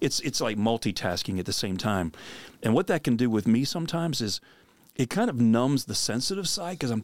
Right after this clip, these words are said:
focused on making sure that we get some really good content and things you're doing. And as you're talking, I was sitting here 'cause I knew that the, the main podcast was over with. So now I can just kind of, you know,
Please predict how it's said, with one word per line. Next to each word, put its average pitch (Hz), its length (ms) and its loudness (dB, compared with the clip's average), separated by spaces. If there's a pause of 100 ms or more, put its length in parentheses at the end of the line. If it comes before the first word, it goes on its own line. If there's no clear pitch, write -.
(120)
focused 170 320 2
on 104 140 2
making 127 240 2
sure 117 180 0
that 104 80 -2
we 101 140 0
get 117 260 -4 (100)
some 101 200 -2
really 120 220 2
good 120 280 0
content 127 520 0
and 117 80 -6
things 120 180 0
you're 107 100 -2
doing. 110 260 2 (760)
And 123 100 4
as 120 100 2
you're 170 80 0
talking, 190 400 -2
I 107 40 -2
was 110 120 -2
sitting 233 240 -2
here 107 120 -2
'cause 135 140 0
I 160 80 4
knew 175 120 4
that 120 220 0
the, 107 180 2
the 101 140 2
main 110 240 6
podcast 85 580 0
was 92 140 -2
over 82 180 2
with. 78 160 -2
So - 80 -2
now 104 160 0
I 92 80 0
can 95 100 -4
just 90 160 -2
kind 90 160 -2
of, 85 160 -6
you 98 100 -6
know, 87 180 -4